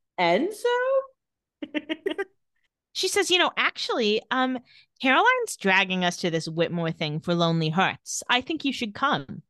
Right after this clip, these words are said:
Speaker 1: As though Caroline's not sitting back there listening to that.
Speaker 2: Yeah, she's dragging.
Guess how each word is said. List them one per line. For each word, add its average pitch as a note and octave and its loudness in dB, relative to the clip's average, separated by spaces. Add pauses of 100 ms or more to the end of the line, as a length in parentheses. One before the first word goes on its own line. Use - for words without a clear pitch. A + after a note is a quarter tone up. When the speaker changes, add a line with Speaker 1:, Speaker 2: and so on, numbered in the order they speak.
(240)
Speaker 1:
As B3 2
though B3 4
Caroline's A#3 0
not G#3+ 2
sitting G3+ 0
back F3+ 0
there F3 0
listening F3 -6
to F3+ -4
that. F3+ 2 (180)
Speaker 2:
Yeah, C#4 2
she's C4 -2
dragging. F3+ 0